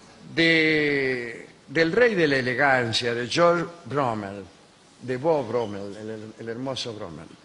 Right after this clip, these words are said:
En cualquier ciudad de la llamada civilización occidental, eh, algún, siempre hay, este, el nombre de Brummel está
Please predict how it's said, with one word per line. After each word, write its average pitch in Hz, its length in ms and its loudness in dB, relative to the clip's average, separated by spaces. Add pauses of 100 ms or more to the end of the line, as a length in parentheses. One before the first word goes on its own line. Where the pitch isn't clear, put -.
(1300)
En 147 160 -4 (100)
cualquier 160 400 0
ciudad 147 540 4 (240)
de 120 180 -6
la 120 140 2
llamada 123 600 0
civilización 117 840 -6
occidental, 110 1120 -6 (1040)
eh, - 680 -18
algún, 123 800 -4
siempre 170 440 2
hay, 147 160 2
este, - 260 -6
el 131 260 -2
nombre 156 320 2
de 127 120 0
Brummel 143 500 -2
está 117 640 -6